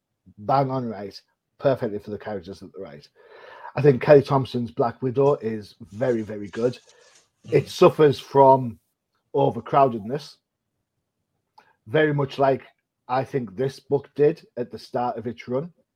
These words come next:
Speaker 1: Um, I also like Kelly Sue DeCormick on, on, on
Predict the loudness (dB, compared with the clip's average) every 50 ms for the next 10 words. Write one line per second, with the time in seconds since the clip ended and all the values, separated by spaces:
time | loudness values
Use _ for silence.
0 | _ _ _ _ _ _ _ _ _ _ _ _ _ _ _ _ _ _ _ _
1 | _ -8 -6 -6 -4 -6 -6 -8 -10 _ _ 0 4 4 4 4 2 2 2 2
2 | 2 0 -2 -6 -8 -6 -4 -4 -6 -6 -8 -8 -8 -8 -8 -12 -14 -8 -4 -4
3 | -4 -2 -4 -6 -8 -10 -18 _ _ _ _ _ _ _ _ _ _ _ _ _
4 | _ _ _ -6 -4 -2 -2 -2 -4 -6 -8 -10 -12 -14 _ _ _ _ _ _
5 | _ _ _ _ _ _ _ _ _ _ _ _ _ _ _ _ _ _ -16 -12
6 | -10 -10 -8 -8 -8 -8 -10 -10 -12 _ _ -10 -10 -8 -8 -10 -12 -12 -14